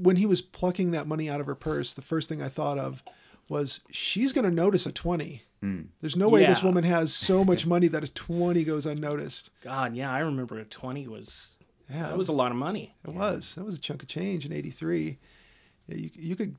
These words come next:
Speaker 1: spend all day at the arcade and still have money left over.
Speaker 3: Yeah, for a pocket knife.
Speaker 2: Yeah,
Speaker 1: Yeah.
Speaker 2: you, you couldn't, you'd have a hard time changing it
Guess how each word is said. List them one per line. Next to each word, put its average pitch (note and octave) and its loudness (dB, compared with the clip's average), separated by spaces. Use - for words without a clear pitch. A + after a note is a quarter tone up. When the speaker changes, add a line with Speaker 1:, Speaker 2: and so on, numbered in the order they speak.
Speaker 1:
spend D#3 -6
all D#3+ 0
day D#3+ -2
at F#3+ 0
the D#3+ -4
arcade D#3 -4
and D#3 -8
still F#3 -2
have F3 -2
money E3+ -2
left F#3 -4
over. F3+ -4
Speaker 3:
Yeah, B2+ -4
for - 0
a G#2+ -2
pocket - -8
knife. A2 -14
Speaker 2:
Yeah, C#3 -4
Speaker 1:
Yeah. - -4
Speaker 2:
you, - -10
you A#2+ -10
couldn't, - -10
you'd G2+ -8
have F#2 -12
a E2+ -10
hard E2+ -8
time D#2+ -12
changing F#2+ -14
it - -18